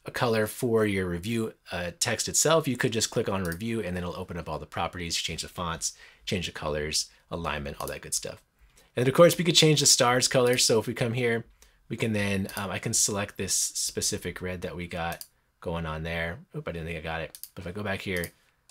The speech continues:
uh, yeah, I can punch in a little bit and grab it. There we go.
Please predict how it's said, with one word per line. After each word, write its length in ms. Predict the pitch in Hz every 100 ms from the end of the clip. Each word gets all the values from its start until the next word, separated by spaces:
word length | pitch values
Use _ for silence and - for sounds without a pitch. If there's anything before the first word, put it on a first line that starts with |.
| _
uh, 160 | 82 78
yeah, 120 | 80
I 40 | 76
can 140 | 85
punch 240 | 85 82 -
in 100 | 78
a 60 |
little 160 | 78 76
bit 260 | 76 76 - _ _ _ _ _ _ _ _ _ - - -
and 100 | -
grab 220 | - 58
it. 80 | -
There 140 | 147 78
we 80 |
go. 160 | 80 69